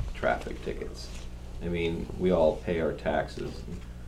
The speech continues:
property taxes, and sales taxes, and whatnot, and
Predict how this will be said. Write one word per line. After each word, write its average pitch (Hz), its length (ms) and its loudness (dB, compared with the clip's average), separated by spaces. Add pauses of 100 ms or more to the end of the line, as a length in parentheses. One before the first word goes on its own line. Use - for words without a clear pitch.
(360)
property 71 500 4
taxes, - 680 -4
and - 200 -8
sales 85 500 2
taxes, 76 520 -4
and - 440 -8
whatnot, 76 540 -2
and 69 180 -6